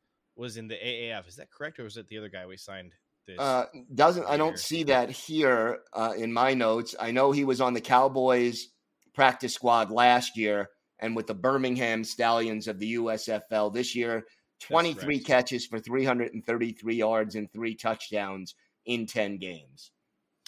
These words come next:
Speaker 1: Yeah, he had, uh, thirteen yards per catch, um, at Mississippi State. Sixty-four percent complete, uh, uh, reception percentage, pretty good.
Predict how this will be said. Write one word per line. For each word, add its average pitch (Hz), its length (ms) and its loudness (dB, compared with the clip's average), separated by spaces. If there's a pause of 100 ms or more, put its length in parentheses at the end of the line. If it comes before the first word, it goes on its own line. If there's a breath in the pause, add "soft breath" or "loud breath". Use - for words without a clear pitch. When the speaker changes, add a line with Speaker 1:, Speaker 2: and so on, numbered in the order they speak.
(300 loud breath)
Speaker 1:
Yeah, 135 120 -4
he 143 180 -6
had, 151 420 0
uh, 123 220 -4
thirteen 147 680 -10
yards 123 500 -6
per 120 580 -10 (260)
catch, - 580 -8 (500)
um, 104 640 -10
at 110 140 -10
Mississippi 110 420 -20
State. 110 440 -12 (200)
Sixty-four 131 480 -14
percent 123 440 -12
complete, 120 420 -18 (100)
uh, 123 40 -10
uh, 107 440 -10
reception 107 760 -12
percentage, 92 580 -18
pretty 185 160 -14
good. 98 240 -14